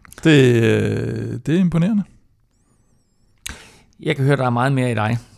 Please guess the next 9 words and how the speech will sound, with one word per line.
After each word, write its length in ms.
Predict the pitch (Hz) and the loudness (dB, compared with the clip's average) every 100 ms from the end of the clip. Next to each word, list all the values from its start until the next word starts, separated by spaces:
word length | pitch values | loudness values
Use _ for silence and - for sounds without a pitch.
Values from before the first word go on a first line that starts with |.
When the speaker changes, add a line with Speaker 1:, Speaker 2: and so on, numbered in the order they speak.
| - | -10
Speaker 2:
til, 300 | - 117 117 | -4 0 2
øh, 80 | 131 | 4
lige 120 | 139 131 | 6 6
om 40 | |
lidt. 160 | 117 113 180 107 190 113 135 | 6 6 2 4 4 4 2
Speaker 1:
<laughs> 400 | 120 - - - | 2 -4 -6 -4
Speaker 2:
Til 100 | 156 | 2
gengæld, 300 | 175 196 196 | 4 4 2
Stefan, 400 | 156 180 175 113 | 4 4 2 -2